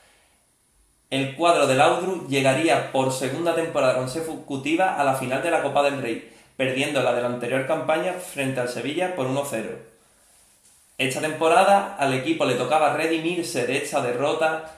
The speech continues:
y alcanzaba la final enfrentándose al Valencia. Sin embargo, una vez más, la suerte no sonrió del lado azulón y perdieron por tres a uno. En cuanto a la liga se refiere, el conjunto de Laudrup firmó un gran comienzo de temporada,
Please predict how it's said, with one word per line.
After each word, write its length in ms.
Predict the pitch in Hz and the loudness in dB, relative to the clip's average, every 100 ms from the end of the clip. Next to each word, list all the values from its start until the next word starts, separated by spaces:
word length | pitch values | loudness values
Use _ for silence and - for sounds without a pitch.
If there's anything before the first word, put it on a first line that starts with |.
| - _ | -20 _
y 80 | 131 | -4
alcanzaba 500 | 131 127 120 151 160 | -2 -2 -2 2 4
la 80 | 160 | 4
final 280 | 151 147 170 | 2 0 0
enfrentándose 720 | 165 135 131 - 135 147 156 | -2 -4 -4 -2 -2 -2 -2
al 60 | 143 | -2
Valencia. 480 | 135 113 117 110 - - _ _ _ _ | -2 -4 -8 -10 -10 -16 _ _ _ _
Sin 240 | - 135 | -8 -2
embargo, 720 | 131 127 147 175 185 190 190 - | -2 4 4 4 4 0 0 -4
una 180 | 135 135 | -2 0
vez 160 | 131 | 0
más, 260 | 131 160 165 | 2 2 2
la 160 | 127 127 | 0 -2
suerte 300 | 139 135 147 | -2 -2 -4
no 100 | 143 | -4
sonrió 420 | 151 147 143 120 | -4 -4 -2 -2
del 180 | 120 120 | -2 2
lado 180 | 143 | 4
azulón 480 | 131 120 120 143 147 - - - _ _ | 4 0 0 0 -2 -8 -18 -20 _ _
y 140 | 131 | -8
perdieron 540 | - 123 120 143 175 175 | -4 -2 0 -2 -2 -4
por 260 | 131 123 | -2 -2
tres 180 | 127 131 | 0 0
a 140 | 135 123 | 0 -2
uno. 240 | 113 98 - - - - _ _ _ _ _ _ | -4 -10 -14 -20 -20 -20 _ _ _ _ _ _
En 220 | 139 139 | -6 -2
cuanto 300 | 143 139 135 | 0 0 2
a 20 | |
la 80 | 135 | 2
liga 220 | 143 165 | 4 2
se 120 | 196 185 | 2 0
refiere, 600 | 143 135 170 190 190 165 | -2 0 0 2 0 -2
el 200 | 139 131 | -4 -2
conjunto 560 | 135 135 165 170 139 | -2 0 -2 -4 -2
de 120 | 135 143 | 2 6
Laudrup 500 | 147 151 147 151 - - - | 6 4 -2 -4 -10 -20 -16
firmó 560 | - 135 127 156 175 170 | -4 -2 2 2 2 0
un 220 | 170 160 | -2 0
gran 280 | 151 165 165 | 2 2 0
comienzo 560 | 160 151 160 165 - | -2 -2 -2 -4 -2
de 80 | 170 | 0
temporada, 880 | 160 139 131 135 135 135 135 - - | 0 0 0 2 2 2 -2 -8 -18